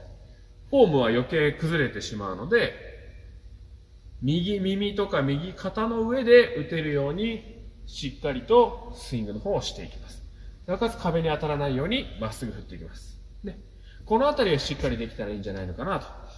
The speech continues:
思います。ね。ぜひ、このあたりはお家でもできるし、えー、上半身の使い方でいくと座ってでもできるし、えー、何でもいいんです。ここに当たらないようにラケット持たなくても、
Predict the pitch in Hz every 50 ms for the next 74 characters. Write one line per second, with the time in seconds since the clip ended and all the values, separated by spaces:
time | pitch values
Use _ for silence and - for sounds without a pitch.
0 | - - - - 131 139 131 117 107 95 - - - - - - - - - -
1 | - 180 170 151 - - - - - - - 165 240 220 - 240 - - - -
2 | - 220 226 226 226 233 214 202 160 139 110 98 - 175 202 226 - 247 214 240
3 | 220 170 135 110 113 113 - 175 160 135 - - - 117 110 104 87 82 - -
4 | - - - - - - 127 123 175 220 247 269 277 262 233 226 185 143 123 -
5 | - 147 135 127 - 131 - 131 123 123 120 120 - 156 - 294 320 202 139 -
6 | - - 196 208 208 214 208 - 247 214 180 143 120 107 101 95 - - 110 98
7 | 87 - - - - - - - - - - - - - - 120 127 170 202 208
8 | 208 202 214 208 208 196 156 120 - - - - 220 214 208 190 190 - 220 226
9 | 226 240 226 226 226 220 226 233 233 226 220 226 226 202 170 170 175 - 226 226
10 | 226 208 185 175 180 180 226 226 226 220 220 - - 226 220 233 262 262 262 254
11 | - - - - - -